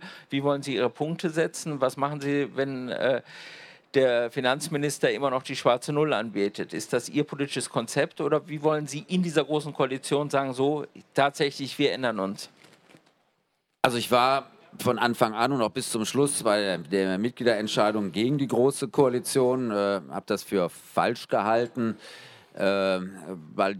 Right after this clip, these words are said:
Speaker 2: genau das, was ich ja gerade vorher gesagt habe, dass die S P D wieder mehr klar machen muss, wofür stehen wir eigentlich auch selbst. Das ist durchaus eine überlebenswichtige Fragestellung in dieser Zeit für die Sozialdemokratie, in der Großen Koalition so entsprechend nicht rübergebracht werden, ähm,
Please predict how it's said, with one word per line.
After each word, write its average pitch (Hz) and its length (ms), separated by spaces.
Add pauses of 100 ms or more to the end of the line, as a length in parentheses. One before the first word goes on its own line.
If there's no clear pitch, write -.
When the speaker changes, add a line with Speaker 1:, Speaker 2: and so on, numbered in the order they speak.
Speaker 2:
genau 107 240
das, 113 240
was 107 100
ich 95 80
ja 101 80
gerade 98 320
vorher 95 260
gesagt 95 460
habe, 82 320
dass 82 220
die 85 120
S 85 160
P 95 140
D 92 220
wieder 92 240
mehr 90 180
klar 92 240
machen 92 240
muss, 87 160
wofür 95 240
stehen 92 400
wir 120 240
eigentlich 85 400
auch 80 140
selbst. 95 400
Das 85 100
ist - 180
durchaus 107 300
eine 95 80
überlebenswichtige 92 760
Fragestellung 82 680
in 71 80
dieser 73 260
Zeit 78 240
für 78 100
die 85 80
Sozialdemokratie, 95 1000 (440)
in 101 80
der 98 100
Großen 104 320
Koalition 104 560
so 101 100
entsprechend 95 460
nicht 80 140
rübergebracht 107 720
werden, 95 480
ähm, 85 320